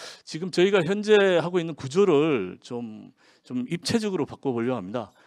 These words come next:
이게 사전 연구를 거쳐서 사업들이 심화될 수 있고 그것이 더 발전하면 지속 가능하게 이렇게 연계될 수 있도록 하고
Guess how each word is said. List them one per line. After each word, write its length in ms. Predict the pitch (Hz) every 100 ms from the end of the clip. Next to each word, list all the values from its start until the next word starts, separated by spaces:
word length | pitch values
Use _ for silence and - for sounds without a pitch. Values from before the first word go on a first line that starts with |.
| -
이게 120 | 135
사전 360 | - 160 220 233
연구를 400 | 185 180 180 160
거쳐서 920 | - 156 - 220 196 123 151 123 78 _ _ _ _
사업들이 480 | - 180 165 - 143
심화될 460 | - 208 202 165
수 120 | 123 107
있고 320 | - - - _ _ _
그것이 400 | - 143 185 190
더 300 | - 185 208
발전하면 520 | 156 160 190 175 160
지속 380 | - 190 196 147
가능하게 640 | - 127 147 131 98 139
이렇게 240 | 151 110 110
연계될 480 | 143 175 175 147 - _ _ 143
수 120 | 135
있도록 340 | 127 139 131 156
하고 400 | 147 160 95